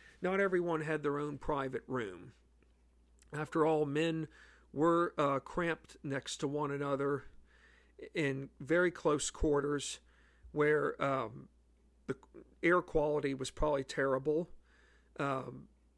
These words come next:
just conditions alone were deplorable. Of course, people probably didn't know any better back then, but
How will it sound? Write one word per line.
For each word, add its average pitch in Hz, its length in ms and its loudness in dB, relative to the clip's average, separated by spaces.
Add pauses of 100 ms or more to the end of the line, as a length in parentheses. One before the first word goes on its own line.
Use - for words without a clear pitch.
(120)
just 190 240 -2
conditions 180 560 2
alone 165 380 0
were 147 100 0
deplorable. 139 840 2 (680)
Of - 80 -8
course, - 240 6
people 208 460 0 (100)
probably 190 240 2
didn't 165 260 -2
know 208 200 2
any 160 140 2
better 127 300 0
back 131 340 -2
then, 131 300 -2 (720)
but 151 320 4